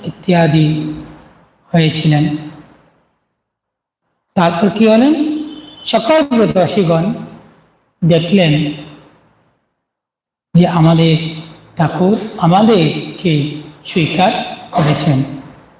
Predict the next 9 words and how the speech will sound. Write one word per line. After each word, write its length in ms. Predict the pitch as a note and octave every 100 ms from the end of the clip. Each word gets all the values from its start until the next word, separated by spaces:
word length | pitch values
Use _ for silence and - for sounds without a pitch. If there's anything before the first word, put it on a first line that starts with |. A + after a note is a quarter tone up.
| _ _ _ _ _ _ _ _ _ _ _ _ _ _ - F#3
আর 100 | G#3 C4+ C4 - - - - - - _ _
কি 100 | A#3 A#3
করলেন, 320 | A3 A3 C4+ D#4 - - - - - - - _ - - - - - - - _ _ _ _ _ _ _ _ _ _ _
লাস্টে 420 | G#3+ G#3 G#3+ C4 C#4 D4+ D4+ D4+ - - - - _ _ G3
মাধবেন্দ্র 460 | G3 A3+ C4+ C#4+ C4+
পুরী 260 | G#3 E3+ D3 D3 - - - - -
সকল 360 | A3 - C4+ C4+ C#4 C4+ - - - - -
ব্রাহ্মণ, 420 | G3 G3 G#3 G#3+ G#3+ A3 -
ব্রজবাসী 500 | F#3+ F3+ F#3+ - G#3